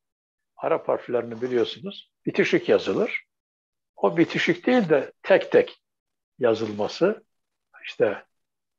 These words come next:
e, Enveriye denilen <laughs> o harfler öyle. Çünkü herkes biliyor ki bu harflerle Türkçe yazılamıyor. Ve bir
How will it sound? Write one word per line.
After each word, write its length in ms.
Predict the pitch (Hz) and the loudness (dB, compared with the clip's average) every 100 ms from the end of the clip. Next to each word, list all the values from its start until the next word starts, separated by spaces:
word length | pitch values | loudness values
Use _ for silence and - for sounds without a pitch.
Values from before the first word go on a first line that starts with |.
| _ - | _ -10
e, 40 | - 80 - - - - | -8 -8 -10 -14 -14 -4
Enveriye 580 | 127 120 131 127 131 113 | -2 4 4 6 4 4
denilen 340 | 120 107 110 - | -4 -6 -8 -10
<laughs> 80 | - | -10
o 160 | 160 - _ _ - | -12 -12 _ _ -10
harfler 300 | 104 - 185 | -2 2 6
öyle. 260 | 202 160 - | 6 6 2
Çünkü 420 | 175 175 180 - _ _ _ _ | -4 0 0 0 _ _ _ _
herkes 540 | - 233 - 160 - | 4 4 4 0 0
biliyor 280 | 170 226 196 | -2 2 2
ki 160 | 123 117 | 0 4
bu 100 | 208 | 8
harflerle 540 | 147 - 110 104 107 | 8 6 0 0 0
Türkçe 300 | - - - | -2 -2 2
yazılamıyor. 560 | 220 139 151 151 113 - _ _ _ _ _ _ _ _ _ _ _ 175 | 4 4 4 2 0 -14 _ _ _ _ _ _ _ _ _ _ _ -2
Ve 260 | 214 170 | -2 -2
bir 300 | 190 190 160 | -2 -2 -4